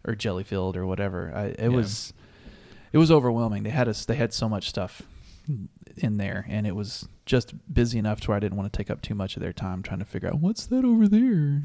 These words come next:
Speaker 1: What do you, what do you got over there?"
Speaker 2: And they also have some, some kolache options.
Speaker 1: Oh, yeah. Um, they have a ham and cheese one that sounded pretty interesting.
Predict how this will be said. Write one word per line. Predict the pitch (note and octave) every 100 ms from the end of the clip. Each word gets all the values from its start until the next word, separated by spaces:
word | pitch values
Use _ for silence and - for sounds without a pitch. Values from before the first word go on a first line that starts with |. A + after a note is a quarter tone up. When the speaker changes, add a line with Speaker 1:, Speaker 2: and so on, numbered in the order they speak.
| A2 - - - _ _ -
Speaker 1:
What | -
do | F#3
you, | F3+ E3 -
what | F#3+
do |
you | F#3
got | F#3
over | F#3 F3+
there?" | F#3+ F#3 D3+
Speaker 2:
And | B2 A#2
they | B2
also | C3+ B2+
have | A#2
some, | A#2+ A2+ F2+
some | A2
kolache | G2 G2+ G2 - C3+
options. | B2 - C#3 C3+ - - _
Speaker 1:
Oh, | - D3+
yeah. | A#2 C3 G2+ F#2
Um, | B2 A#2 A2 G#2+ G#2 - - _ _
they | -
have | D#3+ D3+
a |
ham | A#2+ D#3
and | B2+
cheese | - - E3+ C3+
one | F#2 C2+ - _ _
that | - G2
sounded | - G#2 G2
pretty | - F#2+ F2+
interesting. | F#2 F#2+ - G#2